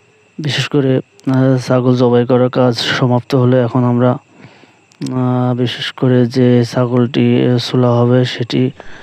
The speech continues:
আপনাদেরকে, আহ, দেখাবো। আহ, একটি ছাগল প্রায়, আহ, চুলানো শেষ। আহ, ওদিকে, আহ, আমার বড় আব্বা তিনি ডাসাই এবং,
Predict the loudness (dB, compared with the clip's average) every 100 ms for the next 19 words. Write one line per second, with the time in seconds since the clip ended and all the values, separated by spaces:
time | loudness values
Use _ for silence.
0 | -20 -12 -8 -2 0 0 0 0 2 2
1 | -2 _ -6 -4 -2 0 0 0 -2 -4
2 | -14 -20 _ -10 -4 -2 0 2 2 0
3 | -4 _ _ -20 -18 -18 _ _ _ -20
4 | _ _ _ _ _ _ -20 -20 -20 _
5 | 0 2 2 0 -4 -2 0 0 0 0
6 | 2 4 4 4 2 -2 -6 -2 0 0
7 | 0 0 -2 -4 -2 0 2 0 -2 0
8 | 2 2 0 -4 -6 -10 _ -6 -2 0
9 | 0 0 0 0 0 0 -4 -20 -20 _
10 | _ _ -8 -2 0 0 0 -2 -4 -4
11 | -2 0 -2 -4 -4 0 0 0 0 -2
12 | 0 -2 _ _ _ _ -20 _ -4 0
13 | 2 0 2 0 0 0 2 2 2 2
14 | -2